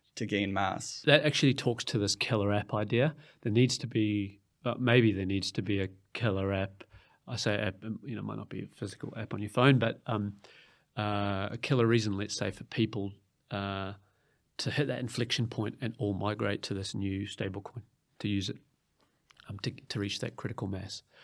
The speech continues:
Speaker 2: And, um, I don't think we're there yet, but, you know, those nine stablecoins, people are just trying to find that. You know, they're just experimenting with it and trying to get there.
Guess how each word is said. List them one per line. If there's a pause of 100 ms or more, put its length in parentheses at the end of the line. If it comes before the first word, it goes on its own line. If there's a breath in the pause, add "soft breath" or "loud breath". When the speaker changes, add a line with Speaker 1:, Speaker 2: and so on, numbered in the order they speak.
(420 soft breath)
Speaker 2:
And,
um,
I
don't
think
we're
there
yet,
but, (160)
you
know, (240 soft breath)
those
nine
stablecoins,
people
are
just
trying
to
find
that. (460)
You
know,
they're
just
experimenting
with
it
and
trying
to
get
there.